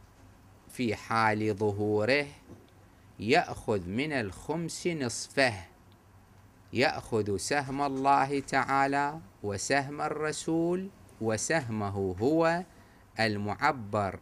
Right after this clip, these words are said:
عنه في الآية الكريمة بسهم ذي القربى.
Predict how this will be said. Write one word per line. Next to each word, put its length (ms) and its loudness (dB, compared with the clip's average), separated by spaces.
عنه 420 0
في 160 -2
الآية 600 2
الكريمة 920 -2
بسهم 880 -2
ذي 180 2
القربى. 640 2